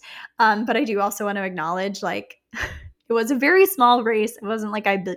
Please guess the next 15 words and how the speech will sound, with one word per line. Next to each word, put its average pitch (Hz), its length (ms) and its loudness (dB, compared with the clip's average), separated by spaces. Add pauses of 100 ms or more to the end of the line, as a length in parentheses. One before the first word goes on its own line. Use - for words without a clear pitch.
(140)
beat 196 280 -8
thousands - 440 -12
of - 100 -20
people - 240 -20
or - 140 -20
something. - 320 -20 (340)
But 392 80 -8
my 415 140 2 (100)
point 453 280 -8
is 311 160 -6
that 190 340 2
I'm 262 80 -6
proud 175 180 2
of - 80 -10
myself. - 420 -8